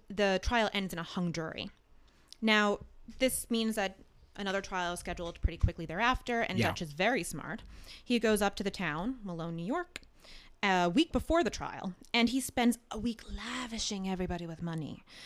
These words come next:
Speaker 1: buying dinners, paying debts, which meant that come jury selection for the trial, everybody's been wined and dined by Dutch.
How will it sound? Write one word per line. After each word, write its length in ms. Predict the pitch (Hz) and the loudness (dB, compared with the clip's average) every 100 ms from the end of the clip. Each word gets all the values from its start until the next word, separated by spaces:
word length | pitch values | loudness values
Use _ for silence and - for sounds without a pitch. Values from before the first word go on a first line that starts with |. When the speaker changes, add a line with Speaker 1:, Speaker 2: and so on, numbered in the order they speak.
| - | -6
Speaker 1:
buying 520 | 185 254 285 302 285 240 | 6 10 12 12 10 12
dinners, 460 | 254 220 160 151 | 12 10 8 4
paying 380 | - 214 214 220 | 8 10 10 8
debts, 600 | 202 240 - - - - - - | 8 6 4 -4 -6 -6 -8 -2
which 160 | - 233 | 0 4
meant 160 | 247 240 | 4 6
that 160 | 220 | 4
come 200 | - 196 | 2 0
jury 260 | 190 247 277 | 4 4 4
selection 340 | 277 262 - | 2 0 0
for 120 | 247 | 0
the 80 | 254 | -2
trial, 360 | - 240 226 226 | -2 0 2 0
everybody's 520 | 190 175 170 170 165 - | -2 -2 -2 -2 -4 -4
been 420 | 180 165 175 175 | -4 -2 -6 -4
wined 340 | 180 190 190 | -2 0 -2
and 120 | 165 | -4
dined 380 | 160 196 214 277 | -6 -4 0 2
by 100 | 311 | 2
Dutch. 220 | 302 175 | 2 0